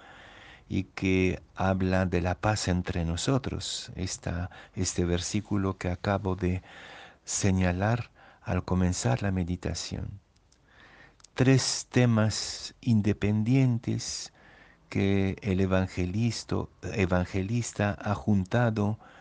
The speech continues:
simplemente por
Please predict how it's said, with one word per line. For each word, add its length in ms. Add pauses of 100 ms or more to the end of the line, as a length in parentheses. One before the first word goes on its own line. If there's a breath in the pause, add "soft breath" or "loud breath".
(280 loud breath)
simplemente 1300 (240)
por 520